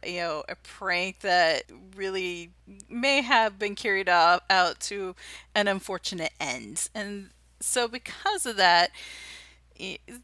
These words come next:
the Malkavians have suffered a little bit reputation ri-, wise, but there has been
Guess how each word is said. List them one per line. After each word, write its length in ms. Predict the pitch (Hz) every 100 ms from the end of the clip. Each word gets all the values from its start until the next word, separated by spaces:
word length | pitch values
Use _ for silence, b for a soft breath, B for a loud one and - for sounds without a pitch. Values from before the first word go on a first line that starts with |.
| _ 247
the 80 |
Malkavians 720 | 254 269 - 320 294 269 247
have 100 | 254
suffered 420 | - 208 - 196 180
a 60 |
little 260 | 175 175 170
bit 220 | 170 -
reputation 720 | 170 - 180 190 156 - 170
ri-, 340 | 131 92 - 180
wise, 440 | 123 85 95 - -
but 380 | 262 247 240 220
there 240 | 226 233
has 280 | 240 220 -
been 640 | 208 214 214 214 208 202